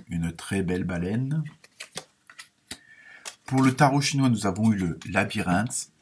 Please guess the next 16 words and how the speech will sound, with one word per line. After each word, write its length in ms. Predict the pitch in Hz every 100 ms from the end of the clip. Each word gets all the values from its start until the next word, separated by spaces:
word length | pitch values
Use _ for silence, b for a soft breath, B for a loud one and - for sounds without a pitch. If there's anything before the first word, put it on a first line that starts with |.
| _
<laughs> 280 | - -
Et 120 | 123 120
oui, 460 | 123 127 - 117 180 117
vous 100 | 113
commencez 480 | 110 107 101 113 104 92 - B B B B
à 100 | 101
comprendre 640 | 101 - - - 104 120 113
et 60 |
à 40 | 107
connaître 380 | 110 107 104
un 60 | 98
peu 160 | - 98
le 100 | 90
sens 340 | - 101 95
des 80 | 98
cartes. 500 | - 117 160 -